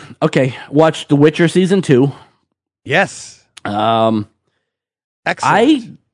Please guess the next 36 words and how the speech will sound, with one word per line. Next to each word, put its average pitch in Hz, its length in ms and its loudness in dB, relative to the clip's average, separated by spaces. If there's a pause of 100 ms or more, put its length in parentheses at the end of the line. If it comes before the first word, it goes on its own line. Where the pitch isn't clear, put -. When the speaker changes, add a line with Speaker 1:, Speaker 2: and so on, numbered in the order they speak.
(280)
Speaker 1:
I, 269 300 0 (180)
it 208 180 4
was, 262 920 0 (800)
I 240 100 2
guess, 202 640 0
like, 226 180 2
I 196 80 0
kind 330 300 2
of 240 80 2
didn't 208 240 4
like 214 200 2
it 220 80 -2
as 190 120 -2
much 202 200 -2
as 202 160 -4 (300)
season 214 380 2
one. 160 320 0 (920)
Um, 135 460 2 (160)
I 156 120 -2
found 226 180 2
Speaker 2:
Really? 208 80 4
Speaker 1:
it 185 60 0
much 190 200 2
easier 185 320 6
to 151 80 4
follow. 175 800 4
Like, 165 260 2
it 156 160 6
was 151 140 6
Speaker 2:
<laughs> - 20 -2
Yeah. - 300 2
Speaker 1:
very, - 100 0 (400)
it 202 60 4
was 202 140 6
very 202 200 4
linear 139 640 2